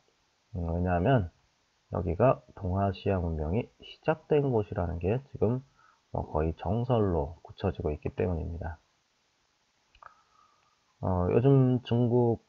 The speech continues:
고고학계가 좀 고민이 많습니다. 어, 왜냐하면은, 어, 아까 그랬죠? 그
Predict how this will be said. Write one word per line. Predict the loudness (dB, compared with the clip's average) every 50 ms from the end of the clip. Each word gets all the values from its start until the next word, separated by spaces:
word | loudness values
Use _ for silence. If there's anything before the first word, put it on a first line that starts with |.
| _ -6
고고학계가 | 0 0 2 4 4 2 2 0 0 0 2 2 2
좀 | 0 0 0 0 -2 -2 -8 -10 -10 -10
고민이 | -8 -4 -2 0 0 2
많습니다. | 2 2 2 0 -2 -4 -4 -2 0 -2 -2 -2 -6 _ _ _ -8
어, | -6 -4 -4 -4 -2
왜냐하면은, | -2 0 0 2 2 2 2 2 2 0 0 -4 -8 _ _ -20 -20 -20 -20 -20 -20 _ _ -8
어, | -4 -2 0 0 0 0 0 0
아까 | -2 0 0 0
그랬죠? | 2 4 4 4 4 4 2 2 4 4 2 0
그 | 0 2 2 4 4 2